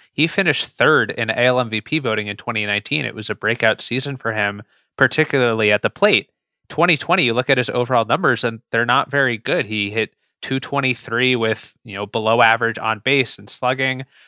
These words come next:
but that's because he just had two bad weeks to start the season. If you take out those two weeks, he was an above average hitter.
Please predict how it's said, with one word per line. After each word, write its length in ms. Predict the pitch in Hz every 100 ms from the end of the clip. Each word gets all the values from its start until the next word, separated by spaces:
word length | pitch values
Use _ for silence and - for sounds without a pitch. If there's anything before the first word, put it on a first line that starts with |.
| -
but 120 | 131
that's 340 | 156 - - _ _ _ _ -
because 340 | 139 - 127
he 160 | - 123
just 280 | 127 - -
had 280 | 127 110
two 200 | - 135
bad 240 | 120 110 113
weeks 340 | 107 127 -
to 80 | 113
start 300 | - 120 113
the 60 | 113
season. 460 | - 127 156 170 - _ _
If 120 | 127
you 80 | 123
take 260 | - 156 156
out 180 | 143 -
those 220 | 139 -
two 160 | 127
weeks, 280 | 123 180 -
he 120 | -
was 240 | 113 110 - -
an 160 | 110
above 260 | 104 110 113
average 380 | 113 107 107 -
hitter. 320 | 175 185 185